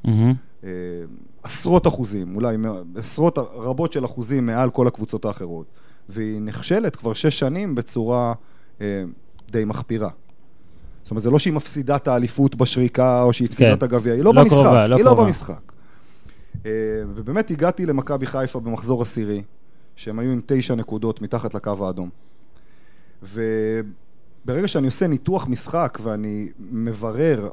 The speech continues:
Speaker 2: מה התפוקות שהשחקנים נתנו מעצמם, לטובת הקבוצה, לטובת המועדון,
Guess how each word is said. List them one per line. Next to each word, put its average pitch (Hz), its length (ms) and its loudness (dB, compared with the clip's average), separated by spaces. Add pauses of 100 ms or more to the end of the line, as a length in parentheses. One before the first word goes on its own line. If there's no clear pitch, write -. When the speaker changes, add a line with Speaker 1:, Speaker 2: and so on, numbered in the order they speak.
(180)
Speaker 2:
מה 139 220 4
התפוקות 165 580 0
שהשחקנים 123 600 -2
נתנו 147 280 0
מעצמם, 123 560 0 (100)
לטובת 135 440 2
הקבוצה, 113 460 -2
לטובת 120 420 0
המועדון, 110 540 0